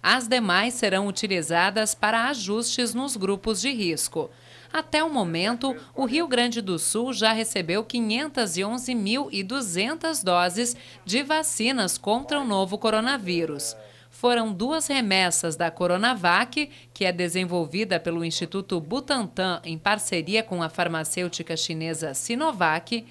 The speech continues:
e outra do imunizante Oxford AstraZeneca. Quase cento e setenta mil pessoas foram imunizadas em solo gaúcho.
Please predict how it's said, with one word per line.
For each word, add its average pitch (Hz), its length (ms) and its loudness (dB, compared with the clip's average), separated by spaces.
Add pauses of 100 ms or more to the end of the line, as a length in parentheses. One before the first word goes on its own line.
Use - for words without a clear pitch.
(320)
e 320 140 2
outra 254 400 4
do 247 120 0
imunizante 240 960 0
Oxford 233 600 0
AstraZeneca. 202 1080 0 (380)
Quase 196 360 2
cento 277 460 0
e - 60 0
setenta 226 520 2
mil 190 300 -2
pessoas 220 760 0
foram 226 380 2
imunizadas 202 960 2
em 233 160 0
solo 175 400 2
gaúcho. 170 720 2